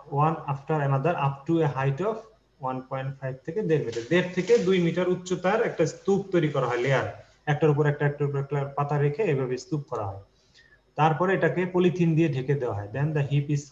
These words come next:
covered by polythene। The temperature within the bulking materials must not rise above thirty-two to thirty-three degree centigrade। খেয়াল রাখতে হবে, যেহেতু bulking করে রাখা হচ্ছে, তো এটা temperature বেড়ে যেতে পারে ভিতরে।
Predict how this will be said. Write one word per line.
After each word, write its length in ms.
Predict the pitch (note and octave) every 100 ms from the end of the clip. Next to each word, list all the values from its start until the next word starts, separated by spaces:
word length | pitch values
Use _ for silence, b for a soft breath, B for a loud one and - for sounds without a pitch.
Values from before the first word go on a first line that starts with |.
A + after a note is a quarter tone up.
| B2+
covered 360 | A2+ C#3 D#3 C#3+
by 80 | C#3 D#3 -
polythene। 460 | C3+ A2+ A2 G2 - - _ _ _ _ _ _ _ _ _ _ _ _ _ C3
The 80 | C3+
temperature 460 | F3+ F#3 F#3 G#3+ F#3+
within 200 | D#3 D#3+ E3
the 60 | - C3
bulking 400 | C#3+ D3 F3 E3+ C#3+
materials 400 | C3+ C3+ E3 - C#3 C3+
must 280 | F3 - D3 C3
not 200 | C3 D#3+ - C#3+ A2+
rise 460 | B2 B2+ A#2 F3 G3+ - - _ _ _ _
above 360 | B2+ A#2+ C#3 F3+ F#3
thirty-two 440 | D3 C#3 C#3 D3+ D#3+ D#3
to 60 | A3 -
thirty-three 480 | C#3+ C#3 C#3 D#3+ D3
degree 180 | C#3 C3+
centigrade। 360 | C3 A#2+ A2 G#2
খেয়াল 160 | - D3+ D#3+
রাখতে 140 | -
হবে, 120 | F3 F#3
যেহেতু 220 | E3+ D3 F#3 F3+ B B C#3
bulking 280 | C#3 C#3 E3 D3
করে 140 | F3 E3
রাখা 180 | C3+ D#3 D#3+
হচ্ছে, 260 | - - C#3+ F#3 B B B
তো 40 | C#3 -
এটা 120 | C#3+ E3+
temperature 440 | F3 E3 D3+ D#3+ C#3+
বেড়ে 140 | D#3 C#3
যেতে 140 | C3 A#2+
পারে 120 | A2+ G#2+
ভিতরে। 260 | A2+ G#2+